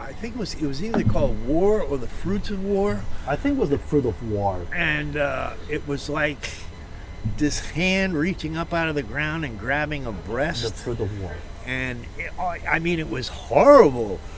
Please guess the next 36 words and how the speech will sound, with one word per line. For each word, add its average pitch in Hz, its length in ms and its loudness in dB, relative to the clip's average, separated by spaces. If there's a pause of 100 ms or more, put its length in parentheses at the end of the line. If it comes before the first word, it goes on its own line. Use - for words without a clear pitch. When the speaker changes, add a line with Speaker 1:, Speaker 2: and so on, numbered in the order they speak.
(120)
Speaker 1:
but 147 160 2
you 156 100 0
couldn't 151 240 4
take 175 200 4
your 135 140 2
eyes 175 240 2
off. 113 140 0
It - 40 0
was 107 80 -2
Speaker 2:
Yeah. 123 60 -4
Speaker 1:
like 135 240 2
watching 151 320 0
a 117 60 -6
train 170 360 -2
wreck. 98 320 -6 (540)
But, 123 260 2 (120)
um, 120 500 4 (260)
uh, 110 580 -2 (180)
uh, 107 320 -10 (600)
I 135 120 -6
mean, 135 400 -4 (600)
and, 147 180 -2
and 151 260 -2
like 165 200 0
you 185 80 -4
say, 202 300 -2
it 135 80 -4
was 143 240 -2
like 156 260 -4
he 180 200 -6
saw 175 560 -4
what 160 240 -6
was 147 160 -6
coming, 151 340 -8 (1400)
you 117 60 -6
know, 113 260 -4